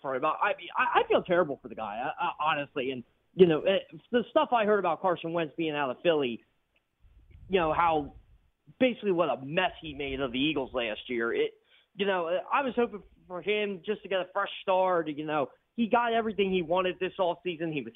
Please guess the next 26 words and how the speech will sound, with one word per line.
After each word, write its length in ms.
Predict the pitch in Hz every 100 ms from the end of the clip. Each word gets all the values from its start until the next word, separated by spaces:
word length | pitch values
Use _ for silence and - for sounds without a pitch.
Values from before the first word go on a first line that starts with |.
| -
happy, 600 | 185 175 - 170 156 143 _ _ _ -
you 200 | 147 147
know, 180 | 131
back 300 | 120 180 185
in 60 | 180
the 60 | 160
Midwest. 580 | 165 135 156 156 147 -
His 100 | 117
wife 200 | 160 190 185
really 200 | 180 160
wanted 180 | 160 147
to 80 |
be 120 | 147 151
out 180 | 143 -
there. 280 | 147 143
And 120 | 135 135
then, 100 | 123 - _ _ -
you 340 | - - 214
know, 200 | 190 165 -
it's 120 | 180
a 80 | 202
non-contact 920 | 208 233 240 214 202 220 226 202 185
injury 380 | 214 214 196 175
in 100 | 160 -
shells 240 | 202 214
and 120 | 190